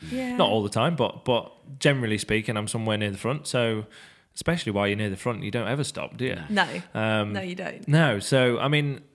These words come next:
Speaker 2: really, uh, if I stay fast, then you could probably be in Superbike for, I could probably be in Superbike another ten years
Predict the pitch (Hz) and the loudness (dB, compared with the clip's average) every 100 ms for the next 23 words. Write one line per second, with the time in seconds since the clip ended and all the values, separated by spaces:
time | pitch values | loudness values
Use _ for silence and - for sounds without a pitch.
0 | _ _ _ _ _ - - - _ _ | _ _ _ _ _ -16 -16 -16 _ _
1 | _ _ _ _ _ _ _ _ _ _ | _ _ _ _ _ _ _ _ _ _
2 | 147 160 185 180 180 151 - - - 147 | 0 6 6 6 2 -2 -6 -8 -8 -2
3 | 143 143 139 139 135 - - _ _ _ | 0 2 2 0 -2 -8 -20 _ _ _
4 | _ 156 143 139 190 180 - 131 139 - | _ -4 -2 0 2 2 2 2 2 -2
5 | - 127 120 113 120 - 139 139 135 113 | -4 -4 -4 -6 -8 -4 0 2 0 0
6 | 117 113 113 117 117 - 117 107 113 - | 0 0 0 0 0 -2 -2 0 0 -2
7 | 110 101 - 135 196 190 120 98 110 98 | -4 -4 -4 -4 -2 0 0 0 -4 -4
8 | 104 98 95 104 101 139 107 | -4 -6 -6 -6 -2 -2 -2